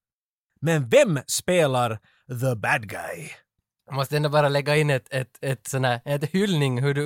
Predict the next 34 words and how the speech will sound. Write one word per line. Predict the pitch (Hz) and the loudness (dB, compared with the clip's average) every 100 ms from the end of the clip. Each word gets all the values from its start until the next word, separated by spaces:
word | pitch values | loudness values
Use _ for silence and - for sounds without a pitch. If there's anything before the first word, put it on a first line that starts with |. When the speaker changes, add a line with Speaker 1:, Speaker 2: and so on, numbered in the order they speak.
| 156 | -2
Speaker 2:
uttalar | 151 131 139 135 | -2 -4 -4 -4
Hilary | 143 131 127 | -2 -4 -6
Swanks | - 127 131 - | -6 -6 -6 -8
efternamn. | 120 - - 101 98 135 - - - | -12 -12 -14 -12 -12 -14 -20 -20 -18
Speaker 1:
Swank! | - 160 - 175 - - | -12 -4 -2 -2 -6 -4
Speaker 2:
Ja. | 170 165 | 0 2
<laughs> | 622 719 807 831 906 855 659 640 - - 453 - | 0 -4 -6 -4 -4 -4 -4 2 2 2 0 0
Det | 233 | 2
var | 254 - | 0 0
Speaker 1:
You | 156 | 0
gotta | 202 190 | 0 0
put | 202 | -4
some | 180 | -4
swank | - 214 247 190 | -2 2 2 4
on | 156 127 | 2 2
it. | - - | -6 -6
Speaker 2:
Ja. | 151 170 | 2 4
Speaker 1:
Okej, | 202 214 247 - | 6 4 4 -2
så | - 226 | 2 2
Speaker 2:
Ja. | 165 | 4
Speaker 1:
vem | 254 277 | 4 4
var | 240 | 2
bad | 165 247 285 185 | 4 4 4 2
guy | 170 135 | 2 2
Speaker 2:
Mm. | 117 135 196 | 2 0 0
Speaker 1:
i | |
The | |
Next | 127 117 - | 0 -6 -6
Karate | 120 107 | -6 -4
Speaker 2:
Mm. | 143 175 | -4 -4
Speaker 1:
Kid? | 104 - | -8 -6
Var | 143 | -4
det | 151 - | -2 4
A, | 185 226 | 6 6